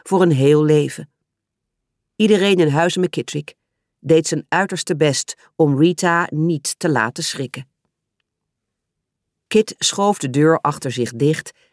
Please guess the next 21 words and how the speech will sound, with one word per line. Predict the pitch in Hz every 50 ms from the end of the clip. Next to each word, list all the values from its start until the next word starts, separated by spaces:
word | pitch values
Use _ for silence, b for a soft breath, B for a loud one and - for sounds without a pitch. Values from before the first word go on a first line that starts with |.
| _ _
en | - 165 165 160 147
dempte | 202 208 226 226 - - 165
daarmee | 147 156 143 139 139 151 156 165 170 -
het | - - -
geluid | - 135 135 135 139 151 151 -
van | - 135
het | 131 -
verjaardagsfeestje | - 131 127 143 147 156 151 131 - - - - 147 139 135 127 - - 160 151
dat | 143 117 - -
buiten | 113 139 139 139 151 151 - 156 147
gaande | 139 - 139 127 123 123 131
was. | 120 127 127 - - - - - _ _ _ _ _ _ _ _ _ _ _ _ _ _ _ _ _ _ _ _ _ _ _ _ -
Het | - 151 -
erf | - 170 180 190 185 - -
was | - 156 160 - - _
vol | - 139 127 147 175 208 202 180 175
met | 156 143 131 - - _
pleegkinderen | - 160 156 147 135 - - - 156 147 143 139 139 151 143
van | 131 123 123
de | 135 143
McKittricks, | 156 156 - 190 185 - 165 151 - - -